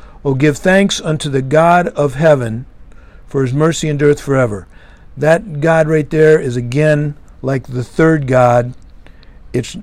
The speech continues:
it's just El, it's not Elohim, so it's not plural.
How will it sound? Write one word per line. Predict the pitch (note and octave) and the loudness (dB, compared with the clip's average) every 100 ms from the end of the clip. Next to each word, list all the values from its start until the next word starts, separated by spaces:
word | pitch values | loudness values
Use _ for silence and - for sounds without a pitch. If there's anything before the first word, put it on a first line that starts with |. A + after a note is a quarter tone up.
| - | -10
it's | B2+ B2 - - | -8 -8 -10 -12
just | A#2 D#3 D#3 - - | -4 -4 -4 -8 -2
El, | E3 C#3+ A#2+ A#2+ | 2 4 2 -2
it's | A#2 C3+ | -6 -8
not | C#3 - C#3+ | -8 -6 -6
Elohim, | C3+ B2 C#3+ B2 A#2 | -4 -4 -6 -8 -6
so | C3+ | -6
it's | B2 - | -6 -6
not | D3 D3 - - - | -4 -4 -6 -18 -20
plural. | - E3 C3 G#2+ A2+ | -4 -2 0 -2 -8